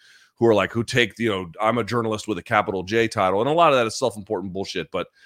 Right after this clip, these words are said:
certainly people who are gonna push back on his narrative in a more forceful way. He's not gonna really go to them if he doesn't have to. And he, for the most part, doesn't have to. He can go this alternative route,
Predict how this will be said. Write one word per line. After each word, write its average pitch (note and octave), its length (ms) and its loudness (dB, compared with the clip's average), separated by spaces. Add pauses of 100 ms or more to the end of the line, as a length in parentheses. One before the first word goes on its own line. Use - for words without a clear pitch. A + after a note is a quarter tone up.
(200)
certainly F#3+ 260 0
people C#3 220 0
who C3+ 60 2
are B2 120 2
gonna A#2 140 0
push - 260 -8
back G2+ 240 0
on F#2+ 80 -6
his F#2+ 180 -14
narrative F2+ 320 -6
in E2 80 -12
a E2+ 60 -12
more F2 580 -6
forceful F2+ 340 -10
way. F2 140 -4
He's A2 140 -12
not C#3 120 -4
gonna A2 140 -4
really F#2+ 140 -4
go F2+ 100 -6
to E2+ 100 -6
them D#2 160 -14
if C#2+ 60 -20
he F2 80 -12
doesn't D2 260 -12
have C#2 200 -16
to. - 80 -20 (400)
And E2+ 100 -8
he, F#2 120 -8
for A2 120 -2
the G#2+ 80 2
most D3 220 2
part, F2 180 0
doesn't F2 200 -10
have D3+ 200 -10
to. - 140 -20
He D#2+ 60 -20
can E2+ 180 -14
go E2 240 -6 (260)
this G#2 160 -6
alternative F2 580 -6
route, - 300 -4